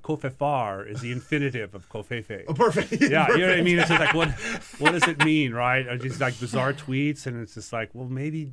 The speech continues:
Speaker 1: it's weird having a president tweeting, but ma-, maybe he's like,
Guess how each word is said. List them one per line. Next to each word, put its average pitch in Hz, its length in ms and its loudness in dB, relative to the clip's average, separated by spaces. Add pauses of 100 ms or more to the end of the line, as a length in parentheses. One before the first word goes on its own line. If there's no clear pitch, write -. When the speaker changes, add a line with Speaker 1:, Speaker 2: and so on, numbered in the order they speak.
(120)
Speaker 1:
it's - 240 -20
weird 131 280 -4
having 131 280 -4
a 123 60 -6
president 120 440 -10
tweeting, 123 200 -8
but 117 100 -12
ma-, 120 200 -6
maybe 139 440 -4 (320)
he's 143 240 -4
like, 131 240 -4